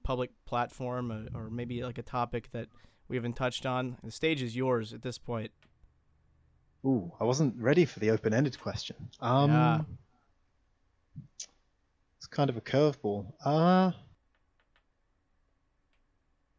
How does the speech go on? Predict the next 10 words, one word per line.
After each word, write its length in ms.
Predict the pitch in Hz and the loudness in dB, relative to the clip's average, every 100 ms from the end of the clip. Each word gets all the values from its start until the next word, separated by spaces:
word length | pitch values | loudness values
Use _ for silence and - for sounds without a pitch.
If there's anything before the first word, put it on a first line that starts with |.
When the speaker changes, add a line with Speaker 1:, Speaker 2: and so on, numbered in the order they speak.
| _ _ _ - - | _ _ _ -18 -10
Speaker 1:
Maybe, 800 | - - - 175 175 170 147 110 | -6 -4 0 4 6 8 6 4
Speaker 2:
hmm. 120 | 95 | 2
Speaker 1:
maybe 300 | 214 247 - | -2 -2 -4
even, 200 | 262 262 254 | -2 -2 -4
even 180 | 262 | -2
any 140 | 262 185 | -2 -2
shout-outs 800 | - - 151 123 131 143 143 - | -4 -2 0 2 2 0 -2 -4
you 80 | |
wanna 180 | 156 151 | -4 -4
give? 600 | 135 143 143 143 165 - | -4 -2 -2 -2 -6 -12